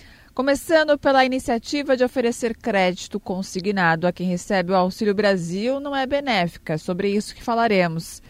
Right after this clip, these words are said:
E é o que analisam economistas e órgãos de defesa do consumidor. Além de colocar em risco a vida financeira já muito prejudicada das famílias, a proposta do governo Bolsonaro é vista como eleitoreira.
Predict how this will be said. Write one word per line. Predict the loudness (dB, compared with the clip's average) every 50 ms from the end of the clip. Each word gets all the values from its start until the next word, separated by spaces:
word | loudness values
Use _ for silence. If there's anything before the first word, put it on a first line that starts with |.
| -20 -20 -20 -20 -20 -20 -10 0
E | 4 6
é | 6 6
o | 6
que | 4 2 0
analisam | 0 2 2 0 2 2 2 4 4 4 4
economistas | 4 4 2 2 2 2 2 2 0 0 -2 -2 -2 -4 -4 -4 -4
e | -2 0
órgãos | 2 4 4 4 2 0 0 -2 -2 -2
de | -2
defesa | -2 -4 -4 -2 -4 -4 -4 -4 -6
do | -6 -6
consumidor. | -4 -6 -6 -6 -6 -6 -6 -4 -2 0 2 2 2 2 0 -4 _ -20 -20 -20 -20 -20 -20 -8 -4
Além | 0 0 2 0 0 -2
de | -4 -4
colocar | -4 -2 -2 -2 0 0 0 2
em | 2 0
risco | 0 0 0 -2 -4 -4 -4
a | -4
vida | -2 -2 -2 -2 -4
financeira | -4 -6 -6 -6 -8 -6 -4 -2 0 0 0 0
já | 0 0
muito | 0 -2 -2 -4 -6 -4
prejudicada | -2 -2 0 -2 -2 -4 -6 -4 0 4 4 4 4 4 4
das | 2 0 0 -2 -4
famílias, | -4 -4 -2 -2 0 0 0 0 -2 -4 -12 -20 -20 -20 -20 -20 -20 -20 -20 -6 -4
a | -2
proposta | -2 0 0 4 4 4 4 4
do | 2 2 4
governo | 4 4 4 4 2 2 0 0
Bolsonaro | 0 0 0 0 0 0 0 2 2 2 2 2 2
é | 0 2
vista | 2 0 0 0 -2 -2
como | 0 0 0 0 0 -2
eleitoreira. | 0 0 0 2 0 0 -2 -2 -2 0 2 2 2 2 2 2 0